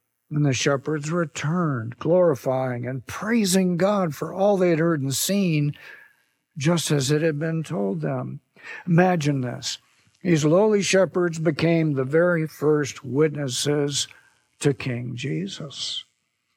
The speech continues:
As they went about in Bethlehem looking for the newborn baby lying in a manger, they explained to everybody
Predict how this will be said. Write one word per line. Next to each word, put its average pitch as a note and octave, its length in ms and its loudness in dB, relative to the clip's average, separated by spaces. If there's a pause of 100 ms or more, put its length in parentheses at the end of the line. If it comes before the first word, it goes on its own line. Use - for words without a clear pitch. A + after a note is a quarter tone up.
(120)
As E3 220 4
they D#3 160 4
went G3 240 0
about F#3+ 340 0
in E3 260 2
Bethlehem D#3+ 800 2
looking F#3 640 0
for D#3+ 160 0
the E3 120 2
newborn E3 600 2
baby E3+ 360 2
lying E3+ 340 2
in D#3+ 80 0
a D#3+ 60 0
manger, E3+ 560 -2
they G3+ 240 -2
explained G#3+ 640 -2
to G3 40 2
everybody F3 640 -2